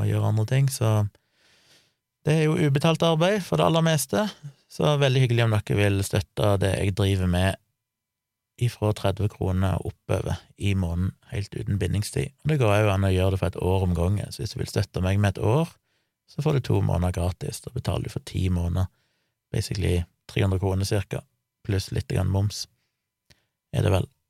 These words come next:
Så er dere støtter meg for et helt år, og får da være Patreon i et år.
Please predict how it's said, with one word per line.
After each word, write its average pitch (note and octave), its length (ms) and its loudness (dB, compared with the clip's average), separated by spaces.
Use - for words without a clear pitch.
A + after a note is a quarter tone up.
Så - 100 -12
er - 100 -2
dere G2+ 120 -6
støtter - 360 -2
meg F#2+ 160 -2
for G2 100 -2
et F#2 100 -4
helt F#2 240 -2
år, C#3 260 2
og G2+ 80 -2
får - 120 -2
da F#2 120 0
være F2 220 -2
Patreon F#2 540 -4
i - 160 -2
et - 160 -6
år. - 160 -4